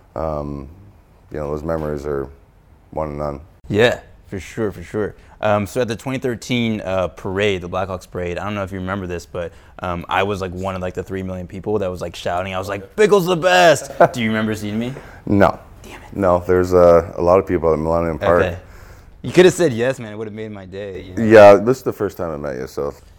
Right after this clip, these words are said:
Speaker 2: So you played a year in the Austrian Hockey League. Is that correct?
Speaker 1: Ish.
Speaker 2: Ish, like a partial
Speaker 1: Ish,
Speaker 2: year,
Speaker 1: yeah.
Speaker 2: right?
Speaker 1: Yeah.
Speaker 2: What, uh, what was that like?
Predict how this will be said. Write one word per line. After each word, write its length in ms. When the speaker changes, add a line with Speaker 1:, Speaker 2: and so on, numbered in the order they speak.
Speaker 2:
So 140
you 80
played 580
a 200
year 500
in 240
the 260
Austrian 720
Hockey 360
League. 320
Is 100
that 180
correct? 420
Speaker 1:
Ish. 220
Speaker 2:
Ish, 300
like 200
a 80
partial 380
Speaker 1:
Ish, 340
Speaker 2:
year, 200
Speaker 1:
yeah. 60
Speaker 2:
right? 260
Speaker 1:
Yeah. 140
Speaker 2:
What, 340
uh, 160
what 80
was 120
that 140
like? 260